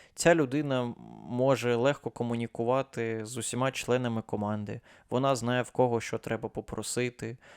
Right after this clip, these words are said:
Вона вміє комунікувати з замовником. Вона може підказати якісь свої ідеї замовнику. Тобто це людина вже на досвіді. Як правило,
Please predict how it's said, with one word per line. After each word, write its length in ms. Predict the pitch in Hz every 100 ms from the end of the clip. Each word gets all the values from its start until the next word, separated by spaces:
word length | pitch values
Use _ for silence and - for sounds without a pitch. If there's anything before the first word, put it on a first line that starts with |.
| - -
Вона 600 | 113 123 131 131 131 127
вміє 600 | 117 107 117 135 127 123
комунікувати 680 | - 120 120 117 117 127 127
з 40 | 107
замовником. 920 | 113 110 117 113 110 - - 107 107 - - - -
Вона 680 | 98 107 110 117 123 120 113
може 840 | 110 113 113 113 113 110 110 107 104 _
підказати 680 | 180 - 127 113 135 135 127
якісь 320 | 120 - 123
свої 480 | - 117 123 147 143
ідеї 360 | 123 123 123
замовнику. 680 | 117 113 117 113 110 110 -
Тобто 260 | - 147 127
це 240 | - 165
людина 340 | 160 123 127 113
вже 200 | 107 107
на 100 | 110
досвіді. 680 | 127 151 - 120 117 117 123 - - - -
Як 260 | - 147 -
правило, 840 | 143 147 131 127 123 123 117 113